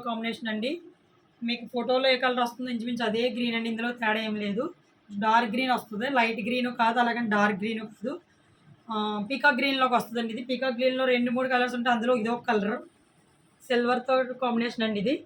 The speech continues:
ఇది కూడా చాలా బాగుంది, ఫ్లవర్ వచ్చి సేమ్. నచ్చితే కనుక ఇది కూడా స్క్రీన్ షాట్ తీసుకోండి.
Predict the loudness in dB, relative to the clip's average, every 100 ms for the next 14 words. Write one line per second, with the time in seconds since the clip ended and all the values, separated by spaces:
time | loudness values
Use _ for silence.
0 | _ _ -4 0 0 2 2 2 0 0
1 | -2 0 0 0 -4 -12 -6 -4 -4 -6
2 | -10 _ _ _ _ _ _ _ -20 -20
3 | _ _ _ _ -6 -6 -6 -6 -4 -2
4 | -2 -4 -6 -8 -10 -6 -8 -8 -12 -6
5 | -6